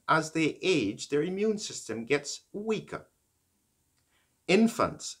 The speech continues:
these are children who are less than one year old, they usually have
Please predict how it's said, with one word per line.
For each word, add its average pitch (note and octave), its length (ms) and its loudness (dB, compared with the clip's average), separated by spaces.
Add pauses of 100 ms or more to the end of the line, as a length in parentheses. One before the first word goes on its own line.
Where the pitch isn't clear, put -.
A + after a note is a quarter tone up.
these B2+ 360 -4
are G#2 160 2
children F3 480 0
who B2+ 180 -6
are A2 160 4
less C3 380 2
than C#3 400 0
one E3+ 360 4
year B2+ 380 2
old, C3+ 540 4 (520)
they G3 260 10
usually G#3 580 4
have C3+ 420 4